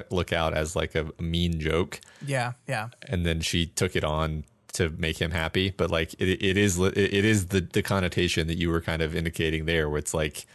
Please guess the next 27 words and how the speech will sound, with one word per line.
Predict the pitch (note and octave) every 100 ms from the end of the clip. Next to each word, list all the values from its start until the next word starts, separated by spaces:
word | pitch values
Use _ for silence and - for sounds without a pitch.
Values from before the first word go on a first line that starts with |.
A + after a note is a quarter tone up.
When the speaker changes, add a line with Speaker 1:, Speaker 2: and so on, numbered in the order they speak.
| - - - -
Speaker 1:
"Watch | - D#2+ -
out, | F#2 D#2 - -
you | F2
know, | D3
Speaker 2:
Yeah. | C#3+ - -
Speaker 1:
she's, | - F2 E2 E2+
Speaker 2:
<laughs> |
Yeah. |
Speaker 1:
uh, | D#2+ D#2 E2 - - - - _ _ - - -
she's | - F2+
gonna | F2 E2
explode." | - F#2+ F2 D#2+ D#2+ - - - -
Speaker 2:
Yeah, | F3+ B2+ -
a-, |
a-, | B2+ F3 F3+ A3
and, | A3
I |
mean, | G#3+ A3+ G3+ -
we | D3+ G#3
can | A#3 G3
expand | - E3 D3+
this | C#3
out | C3+
a | B2+
little | B2 A2
further | C#3 C3+ A#2+
too. | - C3 A#2+ A2